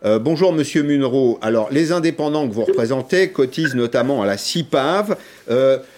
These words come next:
puisqu'on évoque avec François Charpentier l'état de santé des, des régimes de retraite, quel est le, le, euh, l'état de santé du vôtre, la, la cipav notamment ? Enfin, c'est pas le seul, mais notamment celui-là.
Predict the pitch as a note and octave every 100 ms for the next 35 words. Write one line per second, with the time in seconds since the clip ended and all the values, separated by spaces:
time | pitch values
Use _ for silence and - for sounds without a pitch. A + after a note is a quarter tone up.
0 | - - E3+ F#3 F3 E3+ F3+ F3 C#3 C#3
1 | - D3 D3+ C#3+ C3+ - C#3 - D3 B2+
2 | A#2+ A2+ - B2 C3 B2+ G#2+ G2+ F#2+ F#2
3 | G2 A2 A#2 B2 B2+ C3 F#3+ F#3+ G3 F#3
4 | G3 D3+ D3 C3+ B2 C3+ C#3+ A#2+ B2 C3
5 | D3 - D3+ F3 D3+ D3 F3 E3+ A#2 A2
6 | A2 A2+ E3+ C#3 E3+ C3 D3+ D#3+ D#3 B2+
7 | - F2+ G2 A#2+ B2+ - F3 A2+ - -
8 | - A2 B2+ C3+ D3+ E3 E3 D3+ C#3+ B2+
9 | G2+